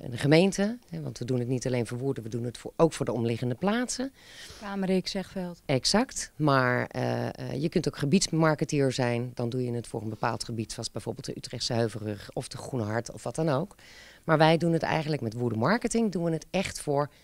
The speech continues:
Speaker 1: gemeente Woerden.
Speaker 2: Oké. Ehm, ik zit, eh, ik kijk even heel onerbiedig op mijn telefoon. Nee, we hebben nog geen vragen. Dus, eh,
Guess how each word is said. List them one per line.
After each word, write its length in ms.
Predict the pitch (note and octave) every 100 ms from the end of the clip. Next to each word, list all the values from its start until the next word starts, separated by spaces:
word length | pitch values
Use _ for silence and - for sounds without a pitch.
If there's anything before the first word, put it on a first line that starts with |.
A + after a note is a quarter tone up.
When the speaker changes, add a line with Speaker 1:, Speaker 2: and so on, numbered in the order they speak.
| _
Speaker 1:
gemeente 560 | - B2+ A#2 B2+ D#3
Woerden. 400 | D3+ A#2 G2+ G#2+ - _ _ _ _ E3+
Speaker 2:
Oké. 180 | - B3 F3+ _ _ - - - - _ _
Ehm, 560 | - C4 C4 C4 B3+ B3+ A#3+ - - - -
ik 140 | G#3
zit, 200 | - F3+
eh, 60 | F#3
ik 140 | F3+
kijk 220 | - G3+
even 220 | G3+ F#3 G3+
heel 160 | G#3
onerbiedig 400 | G#3 G3+ F#3+ G3+
op 60 | F#3+
mijn 120 | F#3+
telefoon. 560 | G#3+ G#3 F#3+ C4 C#4+ A3+
Nee, 200 | C4+ D#4+
we 60 |
hebben 180 | C#4 A3
nog 100 | G#3+
geen 160 | - C4
vragen. 440 | B3+ C4 D#4+ F#4+ G4+ - -
Dus, 240 | A3+ G#3+
eh, 140 | A#3+